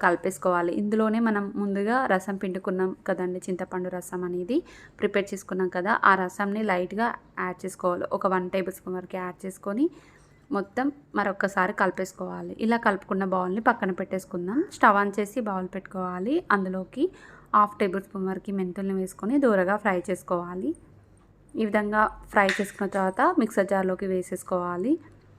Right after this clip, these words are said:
ఇదే బౌల్లోకి హాఫ్ టేబుల్ స్పూన్ వరకు జీలకర్రని వేసుకొని వీటిని కూడా ఈ విధంగా లైట్గా ఫ్రై చేసుకోవాలి. ఈ విధంగా ఫ్రై చేసుకొని మిక్సర్ జార్లోకి వేసుకొని మిక్సీ పట్టేసుకోవాలి. చూసారు కదండి, ఈ విధంగా పొడిగా చేసేసుకొని పక్కన పెట్టేసుకుందాం.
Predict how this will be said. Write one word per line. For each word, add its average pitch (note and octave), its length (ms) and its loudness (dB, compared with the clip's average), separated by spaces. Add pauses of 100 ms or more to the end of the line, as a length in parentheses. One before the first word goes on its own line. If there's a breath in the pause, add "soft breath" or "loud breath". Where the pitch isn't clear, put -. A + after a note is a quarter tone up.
(580 loud breath)
ఇదే B3+ 120 6 (100)
బౌల్లోకి B3+ 500 4
హాఫ్ A#3+ 200 6
టేబుల్ G3 220 0
స్పూన్ F#3+ 240 -2
వరకు F#3 240 0
జీలకర్రని F#3+ 480 0
వేసుకొని G3+ 440 0 (260)
వీటిని G3 320 -2
కూడా F#3+ 200 2 (560)
ఈ - 20 -2 (140)
విధంగా F#3 420 2
లైట్గా F#3+ 420 0
ఫ్రై F3+ 120 2 (140)
చేసుకోవాలి. F3+ 600 -4 (420 loud breath)
ఈ - 80 2
విధంగా F#3+ 300 0
ఫ్రై F#3 120 6 (140)
చేసుకొని G#3 420 -2
మిక్సర్ G3 320 0
జార్లోకి F#3+ 380 2
వేసుకొని G#3 520 0
మిక్సీ G#3+ 300 -2
పట్టేసుకోవాలి. F3 600 -2 (100)
చూసారు G#3 280 0
కదండి, F#3+ 380 2 (100)
ఈ G#3+ 100 2
విధంగా F#3 360 -2
పొడిగా F#3 300 0 (100)
చేసేసుకొని F#3+ 560 -4
పక్కన G3+ 200 0 (120)
పెట్టేసుకుందాం. E3+ 560 -4